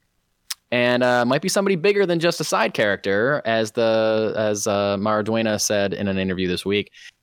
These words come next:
"I think if you're a D C fan, there's going to be more than just one character that you recognize. I can tell you that." Um, kind of hinting that there may be some,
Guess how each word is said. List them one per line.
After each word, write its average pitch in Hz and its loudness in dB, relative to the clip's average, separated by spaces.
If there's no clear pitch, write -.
"I 104 -2
think 117 -4
if - -10
you're 107 2
a 98 -2
D 120 0
C 127 -2
fan, 151 0
there's 135 -2
going 131 -4
to 120 -6
be 123 0
more 151 0
than 117 -2
just 135 -2
one 139 -2
character 92 -2
that 98 -2
you 98 -2
recognize. 71 -6
I 85 -8
can 85 -6
tell 87 -4
you 80 -4
that." 71 -6
Um, 69 -8
kind 80 -6
of 80 -10
hinting 85 -8
that 80 -6
there 78 -8
may 80 -4
be 80 -6
some, 80 -6